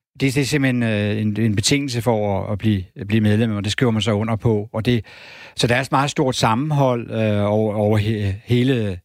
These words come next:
hele verden. Og det er det, der gør det spændende, at man, hvis man har den der passion for magien, og så kan man møde andre magikere og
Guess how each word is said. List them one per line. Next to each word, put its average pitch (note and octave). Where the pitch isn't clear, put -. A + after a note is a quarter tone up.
hele A#2+
verden. A2
Og A2
det B2
er A#2
det, C#3
der C#3+
gør A#2+
det G#2+
spændende, B2
at A2
man, G2+
hvis G2
man A2
har C3+
den C3+
der B2+
passion C#3
for B2+
magien, B2
og A2
så B2+
kan B2+
man A2+
møde A2+
andre G#2+
magikere A2
og F#2